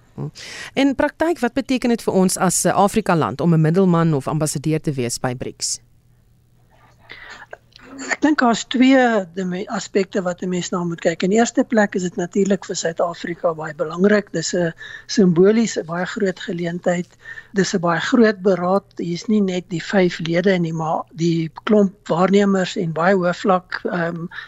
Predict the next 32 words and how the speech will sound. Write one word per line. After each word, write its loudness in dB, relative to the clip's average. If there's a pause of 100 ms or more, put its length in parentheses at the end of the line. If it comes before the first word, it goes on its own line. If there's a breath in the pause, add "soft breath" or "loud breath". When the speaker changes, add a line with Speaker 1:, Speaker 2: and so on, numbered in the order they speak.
(140)
Speaker 2:
regeringsleiers 2
en, -4
en 0
se-, -2
senior 6
internasionale 0
leiers -2 (460 loud breath)
wat 0
betrokke 2
is. -4
So 0
dit 2
beteken 2
baie 2
vir -8
Suid-Afrika -4 (420 loud breath)
en 6
die 2
feit 0
dat 0
die -2
Afrika 0
die -8
tema 4
is -6
natuurlik -2
bevestig 0
Suid-Afrika -2
se -6
verbintenis 2
tot -4
Afrika. -6